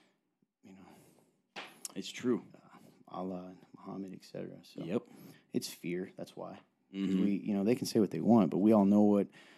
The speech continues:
Speaker 1: they say to do to anyone that says anything negative or mocks their religion, right?
Speaker 2: It's
Speaker 1: You're gonna
Speaker 2: true.
Speaker 1: get killed. That's what it
Speaker 2: Yep.
Speaker 1: says. And then Christ says the complete opposite, to love your neighbor. That's why they can't take advantage. I mean, love your enemy.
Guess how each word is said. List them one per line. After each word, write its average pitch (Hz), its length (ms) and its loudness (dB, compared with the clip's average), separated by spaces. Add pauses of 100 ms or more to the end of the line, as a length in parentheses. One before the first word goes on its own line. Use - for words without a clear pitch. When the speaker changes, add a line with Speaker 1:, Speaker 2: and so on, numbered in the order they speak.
(140)
Speaker 1:
they 104 100 2
say 104 220 0
to 98 80 2
do 104 220 6
to 98 60 6
anyone 101 340 2
that 92 80 2
says 95 220 -2
anything 95 380 0
negative 101 400 0
or 92 100 0
mocks 92 640 -2 (320)
their - 160 -20
religion, 98 460 -2
right? - 160 -8
Speaker 2:
It's - 140 -10
Speaker 1:
You're 107 160 2
gonna 107 100 6
Speaker 2:
true. 98 80 -2
Speaker 1:
get - 80 -10
killed. - 340 -6
That's 87 200 -16
what 98 100 -10
it - 60 -14
Speaker 2:
Yep. 98 100 -10
Speaker 1:
says. 113 280 -8 (840)
And 101 100 -2
then 92 60 -4
Christ 131 640 -4
says 107 180 -8
the - 80 -16
complete 95 220 -4
opposite, 123 460 0
to - 40 -2
love 107 220 6
your 95 80 4
neighbor. 98 400 0 (460)
That's - 180 -20
why 95 80 -8
they 98 100 -6
can't 90 240 -4
take 92 140 -4
advantage. 98 260 -6
I 104 60 -2
mean, 107 200 2
love 107 140 0
your 98 80 -2
enemy. 104 300 0